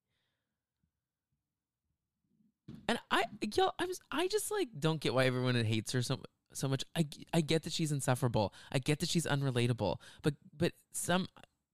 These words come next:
but I don't think she's a bad person. I think she's, like, actually, I think she is actually a, a good human being, especially seeing the way she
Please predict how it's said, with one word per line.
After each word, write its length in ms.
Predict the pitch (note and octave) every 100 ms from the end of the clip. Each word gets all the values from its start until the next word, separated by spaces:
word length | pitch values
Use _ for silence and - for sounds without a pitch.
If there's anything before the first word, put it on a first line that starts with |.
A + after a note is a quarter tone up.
| _
but 180 | F3 F#3+
I 80 | G3
don't 180 | A3+ -
think 160 | G#3
she's 240 | G#3 A3 F3+
a 60 |
bad 300 | C3 A#2+ B2
person. 520 | - A2 G#2+ - D#3 E3+
I 140 | C#3
think 220 | C3+ E3+
she's, 240 | - F3+ D#3+
like, 180 | D#3
actually, 480 | B2 C3 - D3+ C3+ - - - -
I 80 | D3+
think 160 | G3+
she 200 | - G3
is 140 | B2+ A#2+
actually 500 | A2+ - C#3 C3 B2
a, 60 | -
a 120 | B2
good 220 | A#2 A#2+
human 300 | A#2+ B2 A2+
being, 480 | G2+ G2 G#2+ A#2+ C3+ -
especially 340 | C#3+ E3+ G3+
seeing 440 | F3+ B2 A2 A#2 -
the 120 | A2+
way 180 | G#2+ G#2+
she 460 | - A2+ G#2+ G2+